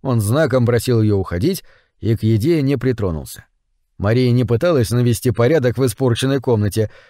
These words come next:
боялась нарушить тишину и помешать мужу. Вейн был поглощён холстом на мольберте, и хотя глаза застыли в каком-то трансе, его смелая кисть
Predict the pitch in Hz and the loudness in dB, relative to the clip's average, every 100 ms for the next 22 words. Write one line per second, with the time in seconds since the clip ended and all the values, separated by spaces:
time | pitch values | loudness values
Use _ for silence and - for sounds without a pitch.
0 | - 101 120 123 120 - - _ _ 104 | -6 0 2 2 0 -4 -20 _ _ -2
1 | 120 135 143 127 113 - 117 120 135 185 | 0 2 0 0 -4 -2 -2 0 0 2
2 | 120 104 107 107 104 135 123 107 95 71 | 0 0 0 -2 0 -2 -2 -4 -4 -8
3 | - _ _ _ _ - 78 127 180 156 | -18 _ _ _ _ -14 -2 0 2 2
4 | 156 151 135 127 127 110 165 156 123 131 | 0 0 2 2 2 0 -2 -2 0 0
5 | 127 - 139 131 131 127 110 110 92 104 | -2 -2 0 0 0 0 0 0 0 -4
6 | 98 _ _ _ - - 98 117 110 120 | -8 _ _ _ -16 -6 -2 0 2 2
7 | 120 143 131 117 110 147 127 - 110 117 | 2 2 0 0 0 0 0 0 -2 0
8 | 104 95 107 170 147 175 160 - _ - | -2 -2 0 0 -2 -4 -6 -18 _ -8
9 | 95 123 117 123 135 123 110 90 165 - | 0 0 0 0 2 2 2 0 -2 -2